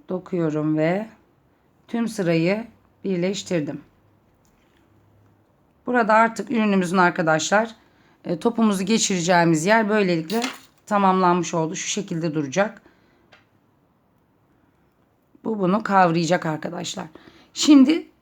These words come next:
püskülle-, püskülümüzü yapmaya geldi sıra. Püskülümüzü yapmak için de arkadaşlar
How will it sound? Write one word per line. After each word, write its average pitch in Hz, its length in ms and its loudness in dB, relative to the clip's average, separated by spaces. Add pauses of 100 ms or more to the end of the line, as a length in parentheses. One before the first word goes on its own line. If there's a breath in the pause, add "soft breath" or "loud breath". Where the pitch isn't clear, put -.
püskülle-, 226 640 0 (260)
püskülümüzü 226 560 -2
yapmaya 180 380 2
geldi 156 340 -6
sıra. 220 360 -2 (500 loud breath)
Püskülümüzü 226 580 -4
yapmak 220 360 0
için 180 240 -4
de 180 40 0
arkadaşlar 175 760 -2